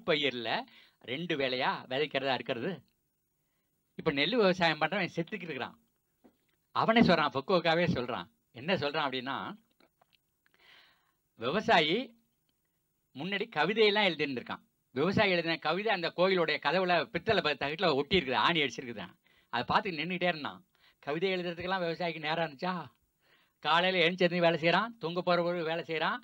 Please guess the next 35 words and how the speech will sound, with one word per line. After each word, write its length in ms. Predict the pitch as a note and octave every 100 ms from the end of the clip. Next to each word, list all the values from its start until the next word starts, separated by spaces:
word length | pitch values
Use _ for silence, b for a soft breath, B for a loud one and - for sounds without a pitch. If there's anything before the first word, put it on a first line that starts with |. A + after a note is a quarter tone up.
| B B -
தூங்கும்போது 420 | E3+ A3 F3+ F#3+
நாளைக்கு 360 | C#3+ E3+ F#3
என்ன 140 | F#3 G#3
செய்யணும்னு 380 | G#3 G3+ G3 E3+
யோசிச்சுட்டு 360 | G#3 G#3+ A3
பிளான் 120 | - D#3
பண்ணிட்டு 300 | F#3+ G3 A#3+
தூங்க 220 | F3 C3+
போறான். 260 | A2+ - _ _ _ _ _ _
விவசாயி 520 | G#2+ C3+ - C#3 C#3+
நேரத்தை 420 | B2 B2 B2 C3+
திருடி 280 | B2 A#2+ A#2+
கொண்டவன் 340 | A#2+ G#2+ G#2
யார்? 240 | G2 F#2 - _
அவனை 240 | G#2 G2+
கேள்வி 220 | F2 A2 G2+
கேட்டான். 380 | G2 F#2+ F#2 _ _ b b b
கேள்வி 280 | E3+ A3+ F#3
கேட்டு, 520 | C#3 D#3+ A2 A#2+ F3+ B B
"இதை 200 | D3 F#3
செய்யாட்டியன்னா, 640 | F3+ F#3+ F#3 F3+ D3+ C3+
இதை 200 | C#3+ D#3 D3+
செய்யாட்டியன்னா", 500 | G3+ G#3 E3 C#3+ D#3+
ஒண்ணுன்னா 440 | D3 D#3+ G#3 B3
விட்டுக்கிட்டு 160 | E3+ F3+
வந்தான் 280 | E3+ D3 C3+
பாருங்க. 320 | B2 D3+ A3+
கடைசியில 260 | E3 E3 G3
இந்த 120 | D#3+
ரெண்டு 220 | C#3 E3
வேலை 180 | F#3 F3
வந்துச்சு, 180 | D3 A#3+
விதைக்கிறதா 480 | D3 B2+ A#2 A2+ A2
இருக்கிறதுன்னு 260 | G#2+ F#2
வந்தான். 320 | G#2+ F2+ G#2+